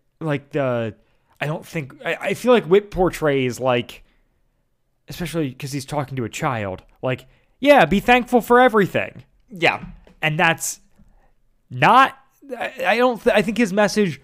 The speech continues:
Speaker 1: should be, like, "Be thankful in all circumstances. Believe that there is good that will come,"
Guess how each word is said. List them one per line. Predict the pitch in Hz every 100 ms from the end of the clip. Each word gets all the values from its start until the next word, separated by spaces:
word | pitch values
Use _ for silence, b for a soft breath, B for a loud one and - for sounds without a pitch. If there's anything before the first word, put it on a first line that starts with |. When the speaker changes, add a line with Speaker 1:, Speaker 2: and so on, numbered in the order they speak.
| _
Speaker 1:
should | - 214 156
be, | 160 165 147
like, | 151 135 - _ _ _ _
"Be | 127 151
thankful | 139 180 156 170 160
in | 151
all | 139
circumstances. | - 190 170 151 - 117 101 104 104 98 - - _ _ _ _ 135
Believe | 123 160 160 170 160
that | 143 151
there | 147 135
is | 131 113
good | 143 131
that | 135 -
will | 127 113 - - _ -
come," | - 196 127 101